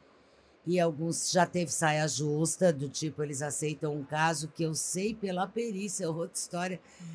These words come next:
Aí a gente já inverti, já mudei de inocente. Falei, "Ó, esse que vocês acham que é inocente, não é inocente. Vamos virar." É, é complicado, mas eu sempre eu aprovo ou não.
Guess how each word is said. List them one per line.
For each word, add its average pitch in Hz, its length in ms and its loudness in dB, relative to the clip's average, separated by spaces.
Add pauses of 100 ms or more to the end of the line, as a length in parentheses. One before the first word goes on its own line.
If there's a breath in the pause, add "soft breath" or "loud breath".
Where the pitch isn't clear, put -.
(260 loud breath)
Aí 165 200 2
a 175 60 4
gente 165 180 -4
já 180 140 -2
inverti, 170 380 -2
já 185 120 2
mudei 190 360 0
de 180 120 -2
inocente. 185 960 0 (460 loud breath)
Falei, 160 200 0
"Ó, 160 200 2
esse 160 240 0
que - 60 -10
vocês 170 200 -2
acham 165 220 0
que 170 60 0
é 160 60 4
inocente, 165 460 -2
não 202 60 0
é 190 60 2
inocente. 151 580 -2 (320 loud breath)
Vamos 165 240 -2
virar." 165 400 4 (340 loud breath)
É, 151 340 4
é - 20 4
complicado, 185 640 4
mas 156 320 0
eu 165 80 0
sempre 170 340 0
eu 202 100 2
aprovo 170 580 4
ou 226 100 0
não. 170 440 0